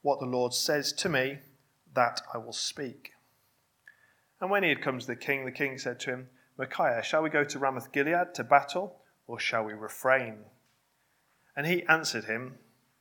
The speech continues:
"Go up and triumph. The Lord will give it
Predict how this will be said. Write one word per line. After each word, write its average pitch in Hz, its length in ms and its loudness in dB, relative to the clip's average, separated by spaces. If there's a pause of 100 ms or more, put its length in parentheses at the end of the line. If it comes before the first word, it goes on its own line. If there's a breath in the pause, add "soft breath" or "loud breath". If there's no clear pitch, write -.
(580)
"Go 175 220 12
up - 520 6
and 143 200 -4
triumph. 113 680 4 (380 soft breath)
The 135 120 0
Lord 156 220 10
will 123 120 -2
give 160 180 2
it 165 180 -2